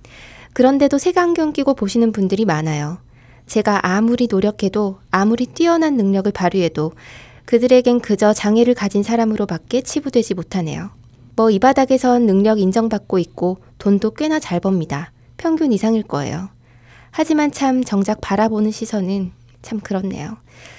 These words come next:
삼십구 년째 느끼는 따가운 시선에서 이젠 좀 묻어내질 만도 한데 아직도 적응이 힘듭니다.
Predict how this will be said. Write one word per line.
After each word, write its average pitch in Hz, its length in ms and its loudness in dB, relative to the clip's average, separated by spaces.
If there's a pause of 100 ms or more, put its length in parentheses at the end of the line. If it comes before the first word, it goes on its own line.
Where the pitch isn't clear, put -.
(340)
삼십구 339 440 0
년째 277 340 4
느끼는 233 640 4
따가운 302 360 2
시선에서 233 640 0
이젠 208 300 0
좀 202 320 -2
묻어내질 233 480 2
만도 190 260 0
한데 202 460 -2 (280)
아직도 196 520 -4
적응이 196 400 -2
힘듭니다. 220 720 -4